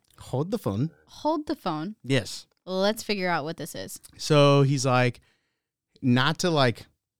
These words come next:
Speaker 1: gas you up or to, like, um, you know, get you excited, but, like,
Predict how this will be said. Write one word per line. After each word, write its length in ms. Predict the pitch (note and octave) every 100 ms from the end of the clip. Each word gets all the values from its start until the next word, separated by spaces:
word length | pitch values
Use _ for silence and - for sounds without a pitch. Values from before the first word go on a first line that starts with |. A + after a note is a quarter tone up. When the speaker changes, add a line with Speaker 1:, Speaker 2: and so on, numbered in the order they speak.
| _ _ _ A#2
Speaker 1:
gas 380 | B2 B2 B2+ C#3+
you 160 | B2
up 340 | A#2 A#2 A2+ -
or 240 | A#2 A2+ G#2+
to, 180 | A#2+
like, 220 | G#2+ G#2 G2 _ _ _ _ _ -
um, 480 | G#2 F2+ E2+ F2+ - _ _ _
you 120 | C#3 A#2
know, 240 | G#2 G2+
get 220 | - A2+
you 80 | A2+
excited, 600 | F2+ - D#3 F#3+ A#2 F#2+
but, 200 | G#2+ G#2
like, 300 | G#2 G2 -